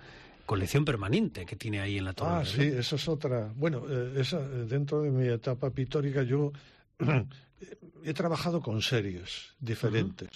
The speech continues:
Speaker 1: Ujú.
Speaker 2: porque yo siempre he defendido la multidisciplinariedad estética. Es decir, mi línea creativa no sigue una, eh, una vía en el que tengo un estilo definido. Yo,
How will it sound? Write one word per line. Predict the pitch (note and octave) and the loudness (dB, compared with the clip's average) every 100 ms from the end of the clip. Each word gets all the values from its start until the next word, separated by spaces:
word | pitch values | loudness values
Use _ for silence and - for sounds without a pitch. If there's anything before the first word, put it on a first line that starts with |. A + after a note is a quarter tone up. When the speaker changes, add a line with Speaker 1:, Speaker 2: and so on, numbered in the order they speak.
| - | -12
Speaker 1:
Ujú. | |
Speaker 2:
porque | - G#2+ B2 | -6 -4 0
yo | A#2+ C#3 | 2 2
siempre | C#3 - C3+ C3 C3 | 0 -2 -2 2 2
he | B2 | 2
defendido | B2+ - G#2+ A2+ C3+ B2 C3+ C3 - - - - - | 0 0 0 2 2 2 0 -4 -16 -20 -20 -18 -4
la | A#2 | -2
multidisciplinariedad | A2 A2+ A2 G#2 A#2+ A2 A2 - G#2 A2 G2+ G#2 A2 G2+ A2 C3 - | 0 2 0 2 0 0 -2 -2 -4 -4 -4 -2 0 0 2 2 0
estética. | G2+ - G#2 G2 - F#2+ F2+ B2 | -2 -2 -4 -4 -6 -8 -8 -8
Es | A2+ | -6
decir, | A#2+ - A#2+ G#2+ | -6 0 0 0
mi | G2+ G#2+ A2+ | -4 -4 -2
línea | A#2 D#3 E3+ E3+ | 2 4 2 0
creativa | D3+ A#2+ G#2+ C#3+ B2 B2+ C3+ - - - | 0 0 2 0 2 0 -4 -16 -20 -2
no | C3+ | 0
sigue | C3 D3+ C3 | 2 4 4
una, | B2+ B2 A#2 A2+ A2 G2+ G2 - - - - - - | 4 2 0 0 0 -2 -6 -16 -20 -20 -20 -20 -18
eh, | - F#2 - - C#3+ D3 - A2 - | -14 -14 -14 -14 -14 -14 -14 -18 -14
una | - C3+ B2+ | -2 2 4
vía | C3+ C#3+ A#2 G#2 - _ _ _ | 4 4 2 -4 -10 _ _ _
en | - A2+ | -6 -4
el | A2+ | -4
que | - A2+ A2+ A#2 G2+ G2 G#2+ | -2 -4 -4 -12 -14 -16 -16
tengo | - C3+ C#3 | 0 2 4
un | C3+ | 4
estilo | A#2+ - D3+ B2+ A2 | 2 2 2 2 2
definido. | A2 - A#2+ C#3 F#2 E2+ _ - | 0 2 2 2 0 -10 _ -14
Yo, | G#2 B2+ D3 D3 D3+ D3 | -6 0 0 2 0 -4